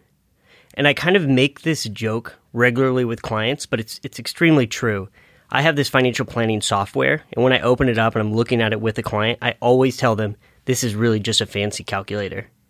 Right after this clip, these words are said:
And if you know the history of computers, you know how impactful it was when Excel came out,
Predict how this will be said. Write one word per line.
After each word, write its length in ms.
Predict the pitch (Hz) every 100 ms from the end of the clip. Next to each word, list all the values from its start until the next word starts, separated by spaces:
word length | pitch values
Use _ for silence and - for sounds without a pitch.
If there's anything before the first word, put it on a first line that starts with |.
| _ _ _ _ -
And 80 | 127
if 100 | 143
you 160 | 165
know 480 | 185 156 156 135 123 - _
the 80 | 123
history 360 | 104 123 - 117
of 100 | -
computers, 640 | 107 - 156 107 139 - - _ _ _ -
you 140 | 135
know 100 | 170
how 180 | 175 139
impactful 640 | 113 - 123 127 - 110
it 120 | 107
was 480 | 101 107 104 107 - - -
when 240 | 110 107
Excel 500 | 113 - - 110 101
came 260 | - 107 90
out, 220 | 92